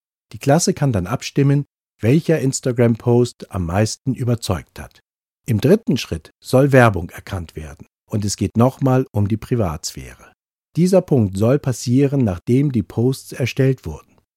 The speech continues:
Diese werden noch einmal hinsichtlich Privatsphäre betrachtet. Enthält dieser Daten, die die Öffentlichkeit nichts angehen? Oder kam während der Gruppenarbeit die Diskussion auf, wie viel im Post überhaupt von sich als Person preisgegeben werden soll?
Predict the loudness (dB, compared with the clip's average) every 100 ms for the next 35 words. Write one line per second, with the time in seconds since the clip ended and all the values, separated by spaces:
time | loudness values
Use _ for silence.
0 | _ -2 2 4 4 4 2 -2 0 2
1 | 4 4 2 2 2 2 -2 -6 -8 -8
2 | -4 -4 -4 -4 -2 -2 -4 -6 -4 -4
3 | -6 -20 _ _ _ _ -8 2 2 2
4 | 0 0 0 2 2 2 -2 0 0 -2
5 | -4 -4 -4 -2 -4 -4 -4 -8 -6 -4
6 | -2 0 0 -2 -6 _ -2 0 0 0
7 | 2 2 4 2 0 -2 -2 -4 -6 -2
8 | -2 -2 -4 -6 -6 -2 0 0 0 2
9 | 2 0 _ _ -4 -4 -2 -4 -2 -4
10 | -2 0 0 -2 -4 -2 0 0 0 -4
11 | -2 -2 -6 -12 -6 -4 0 0 0 0
12 | 0 -2 -6 -6 -8 -14 -14 -12 -12 -12